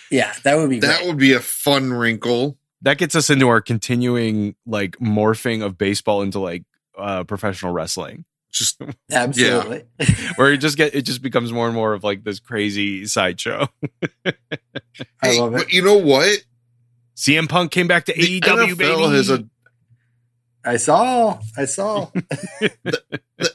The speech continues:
Speaker 2: N F L has become a news cycle for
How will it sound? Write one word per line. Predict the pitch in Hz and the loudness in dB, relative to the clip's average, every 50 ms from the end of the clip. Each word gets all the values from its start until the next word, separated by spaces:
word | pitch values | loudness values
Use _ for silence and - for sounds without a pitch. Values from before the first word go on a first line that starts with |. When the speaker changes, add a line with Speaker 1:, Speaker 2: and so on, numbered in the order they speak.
| - | -2
Speaker 2:
N | - 170 202 226 | -2 0 2 2
F | 233 - - - | 0 0 0 0
L | 160 165 185 214 214 | 0 2 2 2 2
has | 180 170 147 131 - | 2 2 0 0 0
become | - 135 123 - - 139 131 127 123 | -2 -4 -4 -2 0 0 2 2 2
a | 120 | 0
news | 117 113 113 117 117 107 - | 0 0 0 0 0 0 0
cycle | - - 113 104 101 - 107 110 113 113 123 131 127 _ _ _ _ _ _ _ | -2 -2 -4 -4 -6 -6 -4 -4 -4 -4 -4 -6 -8 _ _ _ _ _ _ _
for | - - - 127 123 113 107 95 | -16 -8 -4 -2 -2 -2 -4 -6